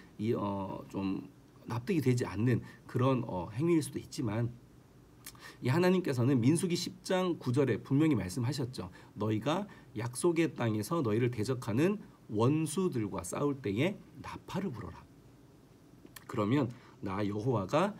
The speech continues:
너희를 기억하고 원수들에게서 구원해 주겠다."라고 말씀하셨습니다.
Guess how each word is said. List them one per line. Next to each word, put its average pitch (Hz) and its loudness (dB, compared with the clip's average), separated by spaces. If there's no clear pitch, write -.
너희를 113 2
기억하고 120 -2
원수들에게서 104 -2
구원해 135 2
주겠다."라고 - -6
말씀하셨습니다. 104 -6